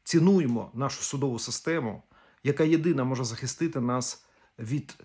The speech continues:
того юридичного хаосу, у який занурило Україну Зеленський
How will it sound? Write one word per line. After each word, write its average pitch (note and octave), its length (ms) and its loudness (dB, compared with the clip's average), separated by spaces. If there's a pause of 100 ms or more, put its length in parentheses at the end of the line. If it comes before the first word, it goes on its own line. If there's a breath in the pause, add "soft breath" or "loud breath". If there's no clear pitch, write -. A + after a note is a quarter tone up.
того C#3 460 2
юридичного C3+ 680 0
хаосу, C3+ 640 0 (380 loud breath)
у C#3 80 0
який D#3+ 480 0 (120)
занурило D3 1000 2 (320)
Україну D3 800 -2
Зеленський B2+ 760 -2